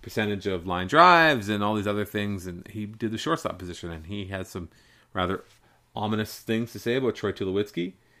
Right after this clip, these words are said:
saying, like, he's been pop-, popping up more, and he's sort of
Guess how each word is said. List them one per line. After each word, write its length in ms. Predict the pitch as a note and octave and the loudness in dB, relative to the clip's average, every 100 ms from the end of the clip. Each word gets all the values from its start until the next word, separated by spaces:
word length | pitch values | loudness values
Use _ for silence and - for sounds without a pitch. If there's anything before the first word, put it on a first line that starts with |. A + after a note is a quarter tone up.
| _ | _
saying, 180 | - F#2 | -10 -6
like, 180 | F2 E2 | -6 -8
he's 160 | F2 E2 | -10 -10
been 120 | F2 | -10
pop-, 320 | - F2 - - - | -8 -10 -12 -20 -6
popping 340 | G2 - G2+ | -4 -2 0
up 220 | D#3 - | 0 -2
more, 400 | C#3+ D3 D3+ C#3+ - | 0 2 4 2 0
and 220 | G2+ F#2+ | -2 -4
he's 360 | F#2 F2+ F2+ E2+ | -4 -6 -8 -8
sort 240 | G2+ F#2 | -4 -2
of 140 | F2+ | -4